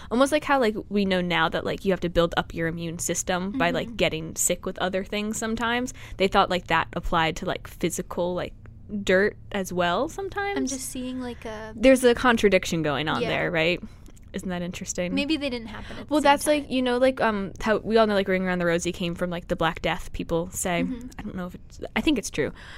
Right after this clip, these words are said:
Speaker 1: Um, but then, like, a pocket full of posy, ashes, ashes. Women would have, like, little pockets that they wore outside their dress, and you would fill it with posy, which I think is a type of flower,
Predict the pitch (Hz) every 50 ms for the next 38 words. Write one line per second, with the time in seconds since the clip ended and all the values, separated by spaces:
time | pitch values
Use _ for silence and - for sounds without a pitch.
0 | - - - - 202 196 190 190 202 196 196 190 185 180 190 - - - - 214
1 | 190 190 - - 190 - - 185 170 175 208 220 - - 202 190 190 190 196 -
2 | 185 175 160 - - 196 196 190 - - 185 180 - 180 180 185 - 185 185 -
3 | 208 202 196 202 202 196 196 190 190 - 196 190 180 180 185 202 190 185 185 -
4 | - 175 175 - - - - - 175 - 170 170 175 175 170 165 165 - - -
5 | - - 170 165 175 196 214 214 226 247 - 277 285 277 - - 196 180 175 175
6 | - - 180 175 - 180 - - - 180 170 160 - - 156 156 - 190 - 180
7 | - 175 - - 180 165 - 165 - - - 143 135 151 175 202 226 269 285